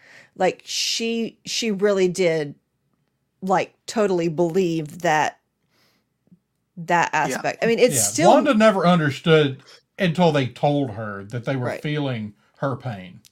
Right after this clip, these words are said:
Speaker 1: Right.
Speaker 2: Whew.
Speaker 1: I mean,
Speaker 2: Yeah.
Speaker 1: it's still definitely, um, morally gray to just make a whole bunch of these people,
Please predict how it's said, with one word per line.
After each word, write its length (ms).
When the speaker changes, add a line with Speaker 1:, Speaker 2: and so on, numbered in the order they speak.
Speaker 1:
Right. 320
Speaker 2:
Whew. 240
Speaker 1:
I 80
mean, 120
Speaker 2:
Yeah. 60
Speaker 1:
it's 100
still 320
definitely, 800
um, 440
morally 460
gray 560
to 180
just 500
make 260
a 40
whole 120
bunch 180
of 20
these 160
people, 520